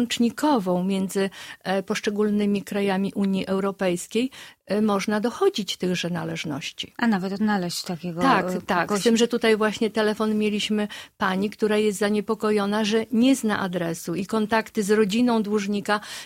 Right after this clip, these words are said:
Speaker 1: też nie dają rezultatu, żeby poznać adres tego dłużnika i córka była w sądzie okręgowym, tak, ale nie znając danych tego dłużnika, nawet hipotetycznie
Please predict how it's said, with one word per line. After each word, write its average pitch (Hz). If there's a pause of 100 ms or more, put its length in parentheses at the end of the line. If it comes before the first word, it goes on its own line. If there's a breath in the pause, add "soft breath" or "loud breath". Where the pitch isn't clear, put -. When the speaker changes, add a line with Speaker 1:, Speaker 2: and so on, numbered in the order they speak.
(120)
Speaker 1:
też 277
nie 254
dają 214
rezultatu, 220
żeby 220
poznać 247
adres 170
tego 170
dłużnika 196
i 190
córka 180
była 233 (320 loud breath)
w -
sądzie 226
okręgowym, 214
tak, 208 (280 loud breath)
ale 214
nie 220
znając 220 (120)
danych 202
tego 196
dłużnika, 202
nawet 233
hipotetycznie 240